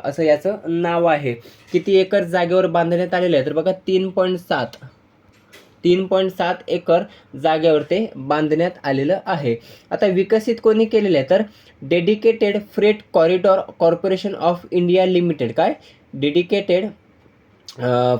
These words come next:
फ्रेट कॉरिडॉर कॉर्पोरेशन of इंडिया लिमिटेडने हे विकसित केलेले आहे. कोणत्या ठिकाणी आहे? साबरमती अहमदाबाद या ठिकाणी.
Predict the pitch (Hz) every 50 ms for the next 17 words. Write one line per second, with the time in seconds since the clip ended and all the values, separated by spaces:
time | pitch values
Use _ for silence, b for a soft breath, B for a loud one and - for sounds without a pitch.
0 | - - - 165 165 170 190 185 - _ - 165 156 156 160 165 160 175 180 185
1 | - - - 143 - 170 160 156 160 - 175 170 170 170 185 180 185 - - 160
2 | 170 165 - - 170 165 170 175 175 170 170 165 165 170 175 175 208 202 190 190
3 | 165 147 170 170 B B B B - 175 180 175 165 170 165 - 180 175 - 185
4 | 185 - - - 160 143 139 147 165 185 - 175 151 135 131 - - 160 160 165
5 | 175 165 175 165 180 175 185 214 208 - - 160 139 135 143 143 143 143 139 139
6 | 185 196 - - 160 156 156 151 151 147 147 143 135 135 127 127 123 127 123 120
7 | - 123 - 120 117 110 101